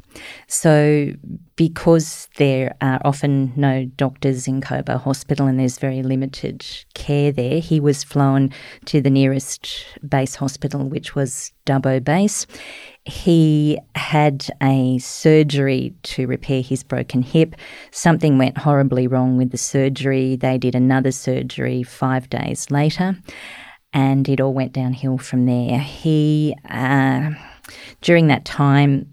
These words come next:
uh, after the second surgery, he, he was very unwell. He wasn't breathing properly, yet a nurse unit manager tried to discharge him.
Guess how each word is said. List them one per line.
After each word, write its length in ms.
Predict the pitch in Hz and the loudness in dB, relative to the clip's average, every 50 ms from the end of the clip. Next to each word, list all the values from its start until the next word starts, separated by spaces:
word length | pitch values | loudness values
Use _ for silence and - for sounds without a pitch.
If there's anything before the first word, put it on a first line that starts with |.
| _ _ - | _ _ -8
uh, 380 | - 147 139 131 123 - 127 127 - _ _ _ _ _ _ - - _ - | -6 -4 -4 -4 -4 -6 -8 -10 -10 _ _ _ _ _ _ -20 -12 _ 0
after 220 | 151 139 139 143 143 | 0 0 0 0 -2
the 100 | 127 123 | -2 -2
second 380 | - - 147 143 - 139 127 | 0 0 -2 0 2 0 0
surgery, 540 | - - - 160 160 160 147 - 151 147 147 | 0 4 4 6 6 6 4 2 0 0 0
he, 320 | 147 147 165 156 151 143 - - - - - - | 0 0 0 0 0 -2 -4 -8 -20 -20 -8 0
he 100 | - 180 | 2 2
was 120 | 180 - | 2 4
very 200 | - 185 185 175 | 4 6 6 6
unwell. 360 | 160 139 139 135 139 139 143 | 6 6 4 4 4 4 4
He 100 | 147 156 | 2 2
wasn't 320 | 151 143 143 143 - 131 131 | 2 0 0 -2 -2 -2 0
breathing 380 | - 139 143 139 139 135 135 | 2 2 2 2 2 0 -2
properly, 520 | 131 - 139 139 - - 139 139 139 135 - - | 0 -2 -6 -6 -4 -2 -2 0 0 -2 -4 -6
yet 340 | - 160 143 139 135 131 - - - | -4 0 0 2 0 0 -2 -4 0
a 420 | 139 139 139 139 139 139 139 135 - - | 0 2 2 4 2 2 0 0 -2 0
nurse 340 | 156 151 139 139 143 - | 2 2 2 2 0 0
unit 220 | - 139 135 123 131 | 0 0 0 0 0
manager 360 | 139 131 135 135 127 - 131 | 0 0 0 0 -2 -4 -6
tried 340 | 127 - - 139 131 131 131 | -6 -6 -4 -4 -4 -4 -6
to 100 | - 135 | -10 -10
discharge 680 | - 139 127 - - - - - 147 143 147 143 - - | -8 -8 -10 -10 -12 -10 -4 -4 -2 -2 -2 -4 -6 -4
him. 220 | - 202 220 233 | -2 0 0 0